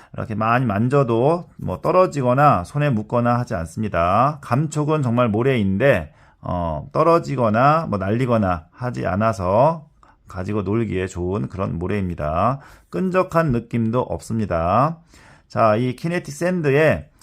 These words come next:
이 부활 루비를 섞어서 잘 반죽을 해 둡니다. 자, 이렇게 막대를 끼운 모래 틀에 모래를 깝니다.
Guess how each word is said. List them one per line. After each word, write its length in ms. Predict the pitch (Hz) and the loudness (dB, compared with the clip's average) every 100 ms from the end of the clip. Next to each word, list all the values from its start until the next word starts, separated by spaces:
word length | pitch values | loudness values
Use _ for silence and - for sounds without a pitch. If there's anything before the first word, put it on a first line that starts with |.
| - | -12
이 200 | - 107 | -8 -8
부활 640 | - 120 127 123 135 165 - _ _ _ - | -6 0 4 6 6 2 -4 _ _ _ -10
루비를 800 | 98 107 127 123 110 147 170 - - _ | -6 -4 -2 -2 0 0 -2 -6 -20 _
섞어서 720 | - 180 - 143 110 131 135 | -8 -8 0 4 4 4 2
잘 380 | - 98 104 107 | 2 0 2 2
반죽을 540 | 104 98 113 104 117 120 | 0 -2 0 -2 -2 -2
해 120 | 117 | -4
둡니다. 840 | 90 104 98 82 82 110 147 143 _ _ _ _ _ _ _ _ _ _ _ _ _ _ _ _ _ _ _ | -4 -2 -2 -2 0 2 0 -4 _ _ _ _ _ _ _ _ _ _ _ _ _ _ _ _ _ _ _
자, 260 | _ 98 92 | _ -10 -8
이렇게 160 | 87 | -8
막대를 760 | 90 101 107 - 139 131 135 135 | -4 -4 -4 -6 -4 -4 -6 -6
끼운 340 | 123 113 120 | -6 -4 -2
모래 340 | 107 92 113 117 | -2 -2 -2 -4
틀에 580 | 139 120 104 123 143 143 | -4 0 2 2 0 -6
모래를 800 | 82 92 110 107 107 135 139 - | -8 -4 -2 0 0 0 -2 -2
깝니다. 920 | 135 147 131 95 90 104 135 170 | -2 -2 -2 0 0 2 0 -2